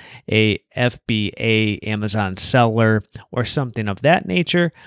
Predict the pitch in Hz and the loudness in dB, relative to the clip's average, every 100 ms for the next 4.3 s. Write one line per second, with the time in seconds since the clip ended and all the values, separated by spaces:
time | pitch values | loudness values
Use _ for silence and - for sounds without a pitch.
0 | - - 151 - 240 220 180 135 107 143 | -10 -4 -4 -4 -4 0 0 0 2 2
1 | 165 110 117 117 - 123 139 123 120 117 | 4 2 0 0 2 0 0 -2 -2 -2
2 | 101 - 160 165 - - 104 98 - 143 | -4 -2 -2 -2 -4 -6 -4 -6 -4 0
3 | 165 - - 175 170 131 120 - 135 123 | 2 0 -2 2 4 2 -2 -6 -2 0
4 | 95 90 - | 0 -2 -10